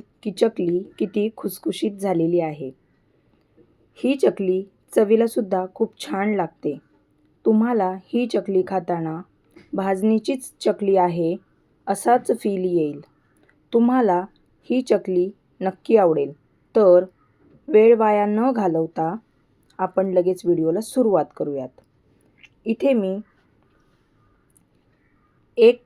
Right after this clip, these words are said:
मोठी वाटी तांदळाचं पीठ घेतलेलं आहे, अर्धी वाटी फुटाण्याची डाळ घेतलेली आहे, याला डाळवं पण म्हणतात, आणि अर्धी वाटी पोहे घेतलेले आहे. हे सर्व आपल्याला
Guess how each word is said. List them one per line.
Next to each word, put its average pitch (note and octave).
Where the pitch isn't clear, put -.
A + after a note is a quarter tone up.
मोठी G#3+
वाटी F3
तांदळाचं F#3+
पीठ G#3
घेतलेलं F3+
आहे, E3+
अर्धी G3+
वाटी F#3+
फुटाण्याची G3+
डाळ F#3+
घेतलेली E3+
आहे, E3
याला F#3
डाळवं F3+
पण G3+
म्हणतात, E3+
आणि F#3+
अर्धी G3
वाटी F#3+
पोहे G3
घेतलेले D#3
आहे. D#3
हे G#3+
सर्व A3+
आपल्याला E3+